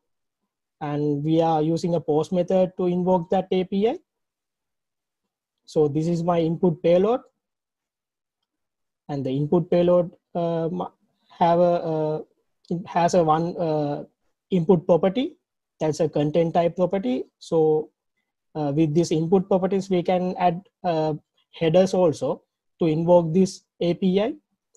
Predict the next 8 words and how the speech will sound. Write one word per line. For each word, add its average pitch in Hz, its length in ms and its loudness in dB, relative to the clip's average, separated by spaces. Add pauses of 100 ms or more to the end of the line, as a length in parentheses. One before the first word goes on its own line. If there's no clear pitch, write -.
via 170 260 2
the 165 100 -2
unit 160 240 -2
testing 170 360 -4
server. 180 360 0 (2000)
So 147 440 -2 (200)
I 156 160 0
will 165 340 -2